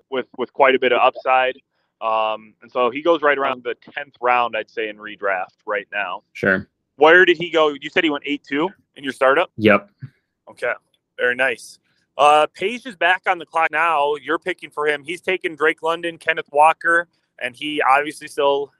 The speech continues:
Speaker 1: like you've, uh, broke down, has some holes to fill. Who would you take at one eight? I think best available now, you got the Sky Moores, Jahan Dotsons.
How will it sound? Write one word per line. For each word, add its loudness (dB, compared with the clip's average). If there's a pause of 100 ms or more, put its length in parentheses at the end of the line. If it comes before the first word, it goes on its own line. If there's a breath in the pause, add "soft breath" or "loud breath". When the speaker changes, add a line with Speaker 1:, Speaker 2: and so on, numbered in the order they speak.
(100)
Speaker 1:
like -4
you've, -20 (200)
uh, 6
broke 4
down, 0
has 0
some -20
holes -2
to -20
fill. 2
Who 2
would 0
you -12
take -6
at -2
one -2
eight? -10 (400)
I 0
think -4
best 2
available 4
now, 2
you -6
got 0
the -20
Sky 0
Moores, -2
Jahan -4
Dotsons. -6